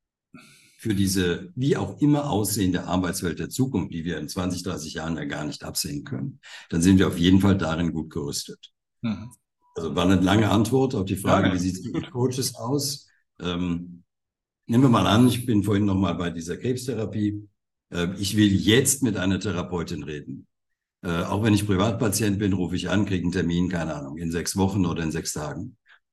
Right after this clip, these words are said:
Speaker 1: Ich will's aber jetzt. Und so eine K I wird,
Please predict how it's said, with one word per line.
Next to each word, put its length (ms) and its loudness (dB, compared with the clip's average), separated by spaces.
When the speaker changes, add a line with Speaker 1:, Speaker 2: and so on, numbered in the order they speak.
Speaker 1:
Ich 220 -18
will's 260 0
aber 440 -2
jetzt. 680 4
Und 120 -4
so 340 -2
eine 240 -2
K 140 -6
I 440 2
wird, 560 4